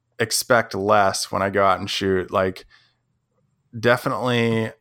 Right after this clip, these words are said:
when I used to go on trips, uh, I would plan all this stuff out. But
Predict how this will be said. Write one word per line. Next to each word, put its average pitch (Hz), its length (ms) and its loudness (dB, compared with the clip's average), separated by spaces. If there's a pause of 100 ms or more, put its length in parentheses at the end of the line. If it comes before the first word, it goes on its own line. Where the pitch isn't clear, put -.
(360)
when 104 680 0
I 104 120 0
used 104 280 -2
to 110 60 -4
go 107 100 4
on 95 140 2
trips, - 580 -4 (160)
uh, 92 420 2
I - 120 0
would 92 180 -2
plan 98 300 -2
all 90 120 0
this 90 160 -2
stuff - 240 -4
out. 95 400 2
But 98 260 0